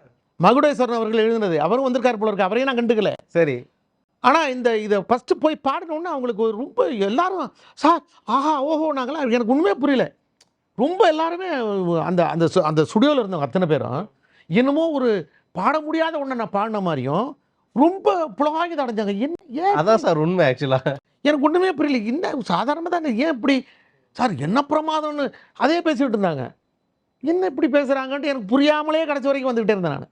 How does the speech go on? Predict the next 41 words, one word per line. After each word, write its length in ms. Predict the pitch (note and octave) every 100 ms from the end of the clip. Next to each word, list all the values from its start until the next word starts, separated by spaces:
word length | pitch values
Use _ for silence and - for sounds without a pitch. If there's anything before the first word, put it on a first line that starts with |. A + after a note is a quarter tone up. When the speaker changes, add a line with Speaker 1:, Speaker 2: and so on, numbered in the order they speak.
| -
Speaker 1:
என்ன 480 | G#3 C#4 C4+ A3+ - _ _ _
இப்படி? 240 | G3 A3+ F3+ -
அப்புறம் 320 | F#3 C4 C4+
தான் 180 | D4 D4+
தெரியுது 480 | B3 A#3 C#4 C4+ G3 - -
இந்த 240 | - G#3+ G#3+
வந்து 180 | G#3 A#3
ஒரு 100 | F3+
பாம்புக்கு 420 | G#3 C4+ B3 G#3
பயந்துக்கிட்டு 280 | A3+ G#3+ G3+
மேல 220 | G#3 A3
போய் 120 | G#3
உட்காந்துக்கிட்டு 720 | G3 F3+ G3+ F#3 F3 F#3+ D#3 - - -
இருக்காருன்னு. 400 | F#3 E3 F3 - - -
அப்புறம் 320 | F#3+ F#3 D#4
சின்ன 220 | - B3+ C4
சின்ன 160 | A#3
பொடி 200 | F3 C4
சங்கதிகள்லாம் 520 | A#3 A#3+ A#3 A#3 D4 - - -
மத்தவங்க 460 | F#3 - D4 D#4+
சொல்லும் 280 | B3+ C#4 C4+
போது 100 | A#3+
தான் 120 | A#3+
எனக்கு 180 | F#3 C3+
தெரியுது. 200 | C3+ - -
அது 180 | D3+
இயல்பா 360 | C3 E3 A#3+ B3+
எனக்கு 140 | B3+
வந்தது. 320 | F3 D#3+ D3 - _ _
ரொம்ப 280 | - C4 G4+
அந்த 140 | A#3 F#3+
வாய்ஸ், 380 | A3 D4+ C4 B3+ F#3 _ -
அந்த 300 | D#3+ F3 D3 -
சு-, 200 | G#3 E3
எல்லாம் 240 | F3 A#3+ A3+
சவுண்டா 460 | F3 A3 C#4 C#4+ G3+
விட்டாங்க 300 | D#3+ B2+ B2 -
அன்னைக்கு 300 | C#3+ C#3 C#3+
வச்சுட்டாங்க 320 | D3 C#3+ A#2+
அந்த 160 | A#2+ A2 C3+
ஸ்டுடியோல. 280 | C#3+ B2+